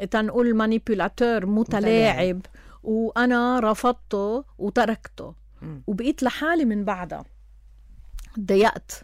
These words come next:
Speaker 1: لما بقيت لحالي. لما بيرجع، برجع، وهون ما في احترام لذاتي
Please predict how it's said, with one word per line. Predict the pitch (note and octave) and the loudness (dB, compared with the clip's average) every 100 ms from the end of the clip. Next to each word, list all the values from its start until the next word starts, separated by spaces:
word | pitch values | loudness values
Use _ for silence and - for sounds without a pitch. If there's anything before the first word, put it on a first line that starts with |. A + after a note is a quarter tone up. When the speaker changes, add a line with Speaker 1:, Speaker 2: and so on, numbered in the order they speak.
| - | -8
Speaker 1:
لما | F#3 F#3+ | -4 -4
بقيت | - - | -6 -6
لحالي. | F3 - E3+ E3 E3+ - - - - - | -8 -6 -6 -8 -12 -14 -20 -20 -20 -6
لما | F#3 G3+ | -2 0
بيرجع، | F#3 G3+ D#4 D#4 G3+ F#3+ F3 G3 - - | 0 0 2 0 -2 -2 -2 -4 -10 -10
برجع، | F3+ D#4+ F4 C4 F3 C3+ - | -2 -2 0 -2 -4 -6 -8
وهون | F#3+ C4+ | -2 0
ما | D4+ | 0
في | C#4 A3+ | -4 -8
احترام | - A#3 A3 B3 | -6 -2 0 0
لذاتي | F#3+ F3+ G#3+ A3+ - G#3 | 0 0 -2 -2 -4 -4